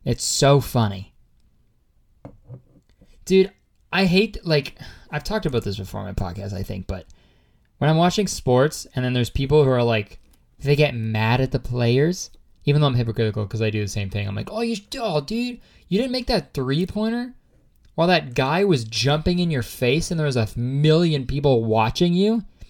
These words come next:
and you didn't make that really long three-pointer? Dude, you fucking suck at basketball, dude.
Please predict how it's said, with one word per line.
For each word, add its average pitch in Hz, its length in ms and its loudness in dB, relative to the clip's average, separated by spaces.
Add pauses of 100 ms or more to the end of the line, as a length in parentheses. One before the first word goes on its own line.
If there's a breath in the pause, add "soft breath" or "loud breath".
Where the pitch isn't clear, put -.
(120)
and 233 140 -6
you 262 80 -6
didn't 185 340 -6
make 160 260 0
that 170 200 2
really 165 400 0
long 139 340 -2
three-pointer? 196 760 -2 (880 soft breath)
Dude, 98 240 -10
you 120 100 -10
fucking 151 380 -10
suck - 500 -4
at 90 100 -6
basketball, 82 680 -10
dude. 107 380 -12